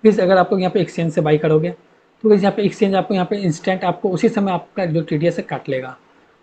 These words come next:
जैसे आपने यहाँ पे थाउजेंड रुपीज़ का कोई भी यहाँ पे crypto sale किया तो guys वो जो आपको यहाँ पे कट के नाइन नाइंटी आपको यहाँ पे वापस मिलेगा। तो guys यहाँ पे यही थी इस video में। अगर आप लोग का और भी कोई भी, तो guys यहाँ पे यही थी इस video में। अगर आप लोग का और भी कोई query है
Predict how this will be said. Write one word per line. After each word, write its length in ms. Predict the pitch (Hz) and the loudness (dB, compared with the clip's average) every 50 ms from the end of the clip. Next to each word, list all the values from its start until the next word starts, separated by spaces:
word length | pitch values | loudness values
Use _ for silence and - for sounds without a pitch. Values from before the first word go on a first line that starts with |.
| _ _ - | _ _ 0
जैसे 200 | 175 151 151 202 | 2 4 4 4
आपने 180 | 185 - 214 | 2 2 0
यहाँ 100 | 202 190 | 0 2
पे 80 | 208 208 - | 2 0 0
थाउजेंड 320 | - 175 160 165 190 185 | 0 0 0 2 2 2
रुपीज़ 260 | 180 180 190 196 196 - | 2 2 0 0 0 -2
का 80 | 202 | -4
कोई 200 | - - 180 175 | -2 2 2 4
भी 80 | 175 190 | 4 4
यहाँ 120 | 185 180 | 4 2
पे 100 | 180 - | 2 -2
crypto 320 | - - 165 151 - 180 160 | 0 0 -2 0 2 2 2
sale 180 | - 170 151 | 2 2 0
किया 220 | 131 - 151 143 143 - - | 0 -2 -6 -8 -8 -10 -6
तो 80 | 175 | -2
guys 160 | 185 190 180 | 0 2 2
वो 140 | 180 196 202 | 4 4 4
जो 120 | 190 202 190 | 4 2 2
आपको 160 | 180 - 202 | 0 0 -2
यहाँ 120 | 185 180 - | -2 -2 -4
पे 60 | 196 | -6
कट 240 | - - - 147 147 | -6 -4 -4 -4 -2
के 160 | - - 202 190 | -2 -2 -2 -2
नाइन 260 | 180 170 165 175 180 | -2 -2 0 0 0
नाइंटी 340 | 180 175 165 160 156 196 185 | 2 0 0 0 2 2 4
आपको 220 | 175 160 - 180 | 2 2 2 0
यहाँ 120 | 160 156 | 0 0
पे 100 | 156 202 | 0 -2
वापस 400 | 190 185 170 151 143 - 156 - - | -4 -4 -4 -6 -6 -4 -6 -6 -6
मिलेगा। 320 | 143 131 127 123 123 - - _ _ _ _ _ _ _ _ _ _ _ - | -4 -4 -4 -6 -8 -10 -16 _ _ _ _ _ _ _ _ _ _ _ 6
तो 40 | |
guys 120 | 226 220 202 | 6 6 6
यहाँ 120 | 202 208 | 4 4
पे 100 | 208 226 | 4 4
यही 220 | 190 160 147 147 151 | 4 4 4 2 2
थी 120 | - 196 | 0 -2
इस 120 | 175 - 185 | -2 0 0
video 180 | 170 170 180 | 2 4 4
में। 60 | 180 175 | 4 4
अगर 100 | 175 175 | 4 4
आप 160 | 175 175 202 | 2 2 0
लोग 100 | 190 - | -2 -2
का 60 | 220 | -2
और 220 | 180 170 151 160 160 | 0 2 2 4 4
भी 100 | 180 190 | 4 2
कोई 240 | 180 - 185 175 175 | 2 2 2 4 4
भी, 160 | 175 180 196 190 | 4 2 0 -2
तो 580 | 180 _ _ _ _ _ _ _ _ - 226 | -4 _ _ _ _ _ _ _ _ 4 6
guys 100 | 220 208 | 6 6
यहाँ 120 | 190 190 196 | 4 2 0
पे 100 | 233 202 | 2 2
यही 200 | 160 147 156 151 | 4 4 2 2
थी 100 | 202 185 | 0 -2
इस 140 | 165 - | -2 0
video 240 | 180 175 175 180 180 | 0 2 2 2 2
में। 60 | 180 | 2
अगर 140 | 180 180 175 | 2 2 2
आप 140 | 180 175 - | 2 0 0
लोग 100 | 202 - | -2 -2
का 60 | 220 - - - | -4 -4 0 2
और 100 | 160 165 | 2 4
भी 120 | 175 190 | 4 2
कोई 180 | 190 - 180 175 | 2 4 2 2
query 340 | 175 - 170 165 156 160 175 | 2 2 4 4 4 6 4
है 120 | 185 190 | 2 0